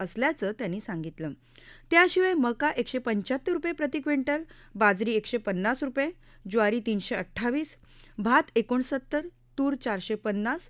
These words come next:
मूग शहाऐंशी, तर उडदासाठी चारशे रुपये प्रति क्विंटल वाढ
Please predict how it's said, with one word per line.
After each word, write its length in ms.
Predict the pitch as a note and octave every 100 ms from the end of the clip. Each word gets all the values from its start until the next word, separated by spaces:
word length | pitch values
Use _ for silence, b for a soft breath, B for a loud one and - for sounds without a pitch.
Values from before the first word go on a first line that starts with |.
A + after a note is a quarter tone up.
| b b -
मूग 160 | A#3+ B3
शहाऐंशी, 580 | - A3+ A#3+ C#4 - F4+ b b b -
तर 140 | D4+ -
उडदासाठी 640 | B3+ C4 E4+ F4 C4 C4
चारशे 420 | B3 A3+ G3 -
रुपये 220 | A#3 G#3 A#3
प्रति 300 | - A#3+ E4
क्विंटल 400 | D4 G#3+ F#3+ A#3
वाढ 240 | A3 E3+